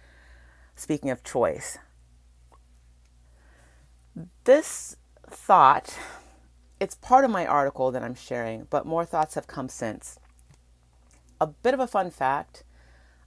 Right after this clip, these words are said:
I grew up playing tennis. I, I love tennis, and I've been watching the tennis tournaments, and I used to play competitively as a child. So, um,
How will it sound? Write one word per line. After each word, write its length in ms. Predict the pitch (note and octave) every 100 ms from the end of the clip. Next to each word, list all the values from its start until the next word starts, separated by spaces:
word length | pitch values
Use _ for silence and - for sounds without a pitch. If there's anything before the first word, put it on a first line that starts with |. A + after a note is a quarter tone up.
| _
I 640 | E3+ F#3+ G3+ G#3 G#3 G3+ - D#3
grew 220 | F3 E3
up 120 | -
playing 280 | D#3+ C#3+ C3+
tennis. 640 | - A#2 - - - - - _ _ C#3
I, 160 | D3+
I 180 | C#3+ D3
love 260 | C3+ C3 -
tennis, 580 | C3+ C#3 D#3+ - - -
and 300 | C3+ C3 B2+
I've 140 | B2 B2+
been 180 | C3
watching 300 | C3 C3 C#3
the 80 | B2+
tennis 300 | - B2+ B2
tournaments, 680 | - B2 B2 A#2+ - - - _ - - _
and 140 | D3+ C#3+
I 20 |
used 240 | C#3+ C#3+
to 60 | D3
play 220 | - C#3
competitively 880 | - C#3+ - B2 A#2+ A#2+ - A#2 A#2
as 140 | A#2+
a 60 | -
child. 480 | - - - - - _ _ _ _ _ _ - - _ _ -
So, 500 | - F3 D#3+ D#3 D#3
um, 440 | D3+ C#3+ C#3 D3